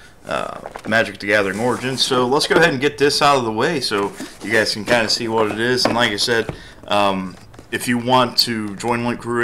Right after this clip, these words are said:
Crate, just go to loot crate dot com, um, and you can get three dollars off, um, just by going in. Um, they have a coupon code for new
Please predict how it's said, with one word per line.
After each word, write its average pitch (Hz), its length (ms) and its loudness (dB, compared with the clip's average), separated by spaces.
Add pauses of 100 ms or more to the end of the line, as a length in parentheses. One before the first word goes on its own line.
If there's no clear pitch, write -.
(180)
Crate, 117 280 0
just 101 200 -6
go 104 120 0
to 98 120 -10
loot 101 180 -4
crate 98 220 0
dot 95 240 -2
com, 113 420 0 (540)
um, 87 500 0 (320)
and 95 180 0
you 107 120 -4
can 104 260 -4
get 104 240 0
three 104 160 0
dollars 95 380 2
off, 101 720 0
um, 98 340 -2 (880)
just - 600 -4
by 98 180 0
going 98 400 -4
in. 107 120 -2
Um, 98 800 -2
they 113 460 2
have 104 120 -6
a - 40 -8
coupon 117 500 -2
code 92 240 -4
for - 220 -6
new 101 100 -4